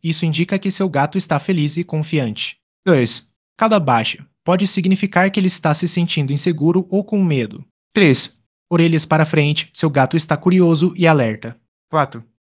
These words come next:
Orelhas para trás. Ele pode estar irritado ou se sentindo ameaçado. Cinco.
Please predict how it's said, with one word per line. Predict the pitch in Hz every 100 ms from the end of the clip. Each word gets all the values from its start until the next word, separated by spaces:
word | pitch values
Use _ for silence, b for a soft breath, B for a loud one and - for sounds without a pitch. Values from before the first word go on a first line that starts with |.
| _
Orelhas | 156 151 165 -
para | 180 175
trás. | 160 143 143 - -
Ele | 170
pode | 165 180 190
estar | 202 -
irritado | 160 175 165 160 160 180
ou | 175
se | 196
sentindo | 180 175 - 165
ameaçado. | 180 175 175 139 110 110 - _ _ -
Cinco. | 170 135 -